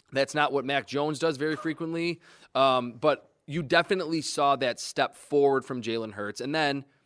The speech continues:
similar to what the Bills have done in the offseason, they bring in A J Brown, they add some pieces on the defense. I'm still a little concerned about Jalen Hurts because I think eventually you have to make those big-time throws that we saw from Joe Burrow last season in the playoffs,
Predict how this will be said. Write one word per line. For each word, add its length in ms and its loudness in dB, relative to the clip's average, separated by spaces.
similar 340 2
to 40 2
what 140 2
the 80 -8
Bills 180 4
have 140 -4
done 280 -2
in 100 -6
the 80 -2
offseason, 640 0
they 80 -4
bring 240 0
in 100 0
A 140 2
J 180 0
Brown, 320 0
they 140 -8
add 180 2
some 140 -6
pieces 260 -8
on 140 -2
the 80 -6
defense. 600 -6
I'm 80 -8
still 240 6
a 40 8
little 340 8
concerned 480 2
about 200 6
Jalen 280 0
Hurts 160 0
because 240 -2
I 100 2
think 180 -2
eventually 920 0
you 120 0
have 280 2
to 80 -2
make 240 0
those 240 0
big-time 600 -2
throws 400 0
that 200 0
we 100 -2
saw 260 8
from 180 -2
Joe 200 4
Burrow 240 0
last 240 -4
season 200 -8
in 100 -8
the 60 -10
playoffs, 440 -8